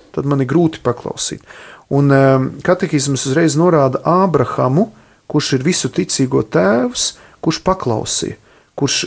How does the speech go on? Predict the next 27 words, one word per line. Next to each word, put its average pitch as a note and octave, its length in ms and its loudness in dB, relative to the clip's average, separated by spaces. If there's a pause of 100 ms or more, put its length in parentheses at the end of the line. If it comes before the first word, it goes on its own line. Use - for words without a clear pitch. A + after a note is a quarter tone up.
(140)
gāja, F3+ 500 2
nezinādams, D3 800 0
kurien B2+ 320 -2
iet. B2 240 -6 (540)
Un B2+ 80 -4
daudziem D3 320 2
cilvēkiem D3+ 340 0
tas - 200 -4
ir - 40 -16
klupšanas D#3 460 -2
akmens, F3 420 0
jo C#3+ 80 6
viņi D3+ 220 0
grib E3 220 0 (420)
visu F3+ 320 0
skaidri D3+ 480 0
zināt, F3 560 2
viņi A#2+ 160 -2
grib, B2 320 -2
e, A#1 80 -2 (400)
lai A#2+ 160 -2
viss B2+ 180 0
būtu A#2+ 380 -4 (360)
paskaidrots, D3 1080 0
detalizēti B2 800 -2 (240)
informēti D#3 760 0
būtu, C#3+ 460 -2